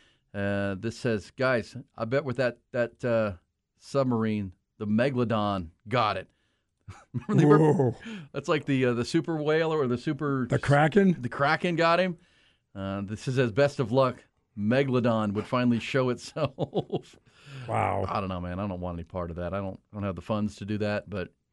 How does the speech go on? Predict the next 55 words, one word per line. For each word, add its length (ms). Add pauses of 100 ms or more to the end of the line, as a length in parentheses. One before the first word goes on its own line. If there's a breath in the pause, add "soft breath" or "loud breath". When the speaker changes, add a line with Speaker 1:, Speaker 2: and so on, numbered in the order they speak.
(640)
Speaker 1:
but 180
you 60
know 60
what's 120
funny? 420
I 80
don't 120
know 60
why 180
it 60
is, 120
'cause 140
I've 240
told 260
you, 180
we've 140
already, 240
I've 120
already 200
argued 240
on 140
this 140
very 260
show 300
that 120
I 120
would, 340
if 80
Speaker 2:
Go 80
Speaker 1:
I 60
Speaker 2:
to 40
Speaker 1:
could 100
afford 280
Speaker 2:
space. 60
Speaker 1:
it, 40
I 40
would 100
go 100
to 60
space. 260 (880)
I 60
would 140
go 120
to 80
outer 160
space. 320 (400)
Why 120
do 80
I 60
feel 140
like 120
this 260
feels 320
a 40
little 380